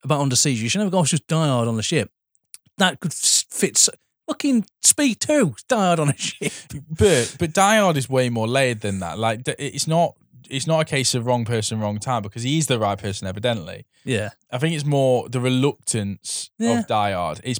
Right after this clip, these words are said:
Speaker 2: bad scenario, bad timing, ruining the Christmas party with terrorists. And it's, you know, the internal battle of John McClane is like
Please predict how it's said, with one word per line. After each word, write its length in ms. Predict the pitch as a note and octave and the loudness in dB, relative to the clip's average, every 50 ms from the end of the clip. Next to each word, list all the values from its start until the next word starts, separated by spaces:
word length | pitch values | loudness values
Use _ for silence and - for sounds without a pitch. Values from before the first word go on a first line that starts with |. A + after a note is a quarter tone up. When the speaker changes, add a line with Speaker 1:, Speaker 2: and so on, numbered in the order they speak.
| - _ - | -8 _ 0
Speaker 2:
bad 240 | C#3+ C#3 D3 C#3+ - | 2 2 2 2 0
scenario, 480 | - - C3 A#2+ B2 B2 A#2+ A2+ G#2+ | -2 -2 -2 0 0 2 2 0 0
bad 260 | G#2 - C3 B2+ A2 - | 0 0 0 0 0 -2
timing, 600 | - - A2+ A2 A2 G#2+ G#2 G#2 G2 F#2+ F#2+ G2+ _ _ _ _ _ _ _ - | -4 -2 0 0 0 0 0 -2 -4 -4 -6 -10 _ _ _ _ _ _ _ -6
ruining 380 | A#2 B2+ C3+ C3+ B2+ A#2+ A2+ G#2+ | -2 0 0 0 2 0 0 0
the 80 | G#2 | -2
Christmas 320 | G2+ - A2+ - - G#2+ G2+ | -2 -2 -2 -2 -2 -4 -4
party 540 | - A2 G#2+ G#2+ G2+ F2+ F#2+ F#2+ G2 F#2+ F2+ | -2 0 0 2 2 2 0 -2 -4 -4 -6
with 160 | F#2+ G2+ F#2+ | -6 -6 -4
terrorists. 500 | - A2+ A2 G#2 G2 F#2+ F2+ F#2 - - - | -2 0 0 0 0 -2 -4 -4 -6 -8 -6
And 140 | A#2 A#2 | -6 -6
it's, 200 | A#2 G#2+ - - - _ _ _ _ _ _ _ _ - | -4 -4 -6 -8 -8 _ _ _ _ _ _ _ _ -10
you 180 | - C3 C3 B2+ | -4 -2 0 2
know, 100 | B2 A#2 | 2 2
the 220 | A2 A#2+ B2+ C3+ | 2 0 0 0
internal 340 | C#3+ C#3 - D3+ C#3+ C3 B2 | 0 0 0 0 0 0 2
battle 280 | G#2+ C3 B2 A#2 A#2 | 2 2 4 4 2
of 80 | A2+ G#2 | 2 0
John 120 | A#2+ A#2 | 0 -2
McClane 340 | A2+ G#2+ - B2+ B2+ B2 A#2 G#2+ | -2 -2 0 0 0 0 0 -2
is 140 | G#2 F#2+ | -2 -2
like 240 | A2+ G#2+ G#2+ G2+ - | 0 0 0 -2 -2